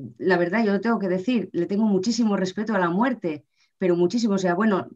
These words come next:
n-, no sé si, si la palabra miedo es una palabra que se puede decir, pero, pero sí que la tengo, a la, a la de los tuyos y a la mía propia, ¿no? Es como algo que, que creo que, que lo compartimos un poco todos, unos más de cerca, otros,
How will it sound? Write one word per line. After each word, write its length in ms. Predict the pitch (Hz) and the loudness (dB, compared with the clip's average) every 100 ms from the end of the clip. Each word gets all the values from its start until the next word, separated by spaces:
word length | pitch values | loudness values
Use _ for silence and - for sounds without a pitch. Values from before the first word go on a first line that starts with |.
| - | -14
n-, 360 | 160 156 175 - | -8 -4 -4 -4
no 280 | 170 190 208 | 0 0 0
sé 180 | 220 226 | 0 -2
si, 300 | 220 208 185 | 0 -2 -4
si 140 | 208 | -4
la 100 | 185 | -2
palabra 300 | 190 196 196 | -2 -2 -2
miedo 420 | 196 196 208 226 | -2 -2 -2 -2
es 380 | 190 190 190 - | 0 0 -4 -8
una 180 | 190 180 | -6 -4
palabra 260 | 175 175 190 | -2 -2 -4
que 60 | |
se 100 | 190 | -6
puede 220 | 185 185 175 | -6 -2 -2
decir, 380 | 175 277 294 - | -2 -4 -6 -4
pero, 320 | 180 165 165 - - - | -4 -4 -8 -20 -20 -8
pero 160 | 170 165 | -6 -4
sí 160 | 208 | -4
que 100 | 202 | -2
la 120 | 175 | -2
tengo, 420 | 175 247 202 160 - - - | -2 -2 -2 -2 -8 -20 -8
a 120 | 190 185 | -2 0
la, 180 | 180 175 | 2 0
a 220 | - 185 | -2 0
la 140 | 180 | 0
de 100 | 175 | 2
los 240 | 175 175 - | 2 2 0
tuyos 440 | 226 208 302 - | 0 2 0 -2
y 80 | 180 | -2
a 40 | 185 | 2
la 100 | 175 | 2
mía 260 | 214 226 202 | 4 2 0
propia, 460 | 214 226 202 165 | -2 0 0 0
¿no? 220 | 175 254 | 0 -2
Es 220 | 220 185 - | -2 -4 -8
como 680 | 190 180 175 175 165 160 _ _ _ _ _ _ _ _ _ _ _ _ | -6 -2 -2 -2 -6 -14 _ _ _ _ _ _ _ _ _ _ _ _
algo 680 | 190 190 185 190 185 180 175 | -4 -2 0 0 0 -2 -4
que, 520 | - 190 180 175 170 - | -2 0 0 0 -2 -8
que 180 | 202 202 | -10 -4
creo 240 | 240 277 | -2 0
que, 300 | 226 185 - | -2 -6 -8
que 100 | 202 | -4
lo 80 | 190 | -2
compartimos 480 | 190 185 185 220 208 | 0 -2 -2 -2 -2
un 80 | 190 | -2
poco 240 | 196 190 | -2 -4
todos, 320 | 190 233 254 | -2 -2 -2
unos 160 | 202 196 | -4 -2
más 160 | 190 185 | -2 -2
de 100 | 185 | -2
cerca, 260 | 196 185 | -4 -2
otros, 280 | 185 175 - | -4 -4 -14